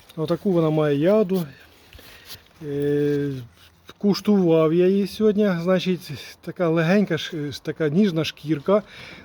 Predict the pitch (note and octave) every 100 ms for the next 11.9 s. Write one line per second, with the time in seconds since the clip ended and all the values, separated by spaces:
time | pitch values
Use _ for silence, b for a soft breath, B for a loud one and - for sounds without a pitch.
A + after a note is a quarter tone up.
0 | - E3 F#3+ - G#3 F#3+ F3+ - F3 D#3+
1 | F3 F3 F3 F3 - D#3+ D#3 D3+ E3 E3+
2 | F3 C#3+ D#3 C#3+ D3 - D3 D#3 F3 E3
3 | E3 D3+ C#3 C3 - E3+ - - E3 E3+
4 | F#3+ F#3 B B B B C#3+ E3+ E3+ -
5 | F3 G3+ A#3 A#3+ - B B B B B
6 | B B - B2 E3 A3 A#3 F3+ A#2 -
7 | C3+ C#3+ D3+ C#3+ - B2+ A#2+ A2+ D#3+ -
8 | C3+ D3+ D#3 D#3 C#3+ B B B B _
9 | _ - D#3+ C#3+ F#3+ E3+ F3 E3 D#3+ F#3
10 | G3 F#3 E3+ F#3+ F3+ E3+ E3+ E3 E3 F3+
11 | G3 F#3+ F3 E3+ F3 F3 F#3 D3+